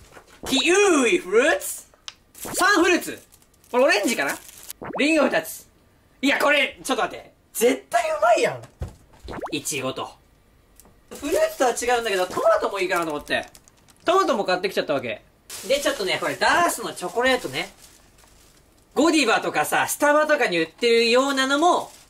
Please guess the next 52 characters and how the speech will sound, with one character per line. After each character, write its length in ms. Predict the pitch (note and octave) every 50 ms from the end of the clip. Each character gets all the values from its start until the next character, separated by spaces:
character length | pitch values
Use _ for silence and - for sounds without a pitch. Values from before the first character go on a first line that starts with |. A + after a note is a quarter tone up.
| _ _
ち 60 | -
ょ 40 | -
っ 20 | E3+
と 60 | D#3
チ 80 | - G3
ャ 60 | F#3+
レ 60 | F#3+ F3+
ン 20 |
ジ 80 | D#3 C3
し 80 | D#3+
よ 60 | D3+
う 20 | C#3+
か 80 | C3+
な 80 | B2 A#2
と。 120 | A2 F2+ - - - - - - - -
フ 80 | - D#4+
ル 120 | E4+ F#4 G4+ G4 F#4
ー 40 | F#4
テ 60 | D4+
ィ 80 | C4+ A#3+
ー 40 | F#3+
だ 140 | A#3 A#3 A#3
け 140 | E4+ D#4 D4
で 100 | B3+ A3
は 120 | F3 F3
な 120 | F3 F3
い。 160 | D3+ - - - _ _ _ _ _ _ - _ _ _ _ _ - - - _ _ -
は 80 | - G3
い、 40 | G#3+
こ 80 | A#3 C4+
こ 80 | D#4
ら 100 | E4+ E4+
辺 160 | E4+ E4+ E4 D#4
は 100 | C#4 G#3
上 200 | A#3+ C4+ D4 D4+
野 80 | D4+ D4
で 140 | D4 C#4+
買 140 | C#4+ D4 C#4+
っ 40 | C#4+
て 80 | - D4
き 60 | -
た 120 | A#3 F#3
ん 40 | F3
で 100 | F3+ G3
す 100 | F#3 D#3
ね。 220 | D3 C3+ C#3+ E3+ - - - - - - - - - - - - - - - -
パ 120 | - E4 F4
イ 20 |
ナ 340 | G4+ A4 A4 A4 A4+ A#4 A4
ッ 40 | F#4+
プ 100 | G4
ル！ 40 | F#4+